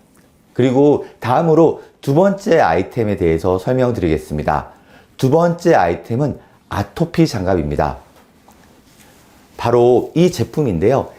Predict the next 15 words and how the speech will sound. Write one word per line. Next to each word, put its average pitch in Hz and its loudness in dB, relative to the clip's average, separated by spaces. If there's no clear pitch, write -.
이 190 4
제품은 147 0
치매 220 2
장갑으로도 104 0
활용되는 147 2
제품입니다. 78 -4
이 196 4
제품은 139 -2
손을 214 2
억제시킬 - -2
때 127 4
사용하는 151 0
장갑으로 101 0
이 135 0
안쪽에 139 2